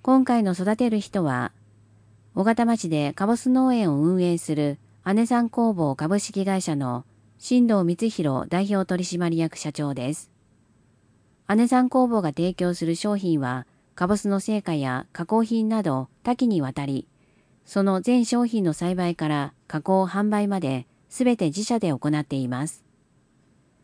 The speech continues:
すべてを自社で行うのは、自社ですべて管理することで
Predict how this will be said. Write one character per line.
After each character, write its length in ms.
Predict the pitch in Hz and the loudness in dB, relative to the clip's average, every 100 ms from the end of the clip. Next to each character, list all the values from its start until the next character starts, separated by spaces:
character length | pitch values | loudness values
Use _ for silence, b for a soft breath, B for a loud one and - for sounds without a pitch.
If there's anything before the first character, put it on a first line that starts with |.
| _ _ _ _ _ _ | _ _ _ _ _ _
す 160 | - 254 | 0 4
べ 100 | 262 | 6
て 140 | 240 | 4
を 40 | 202 | 2
自 160 | 180 | 2
社 160 | 226 247 | 0 0
で 100 | 196 | 2
行 120 | 139 - | 0 0
う 240 | 185 185 180 | 0 2 2
の 160 | 151 | 2
は、 240 | 135 123 - _ _ _ _ _ _ _ _ _ _ - | 0 -4 -8 _ _ _ _ _ _ _ _ _ _ -2
自 100 | 214 | 2
社 160 | 214 170 | 2 2
で 240 | 143 - | 0 -2
す 140 | - | 0
べ 100 | 247 | 2
て 120 | 220 190 | 2 0
管 220 | 214 220 | 0 0
理 80 | 190 | -2
す 140 | 190 | -4
る 100 | 202 | -2
こ 120 | 208 | -2
と 120 | 208 | 0
で 300 | 185 127 127 | 0 -2 -6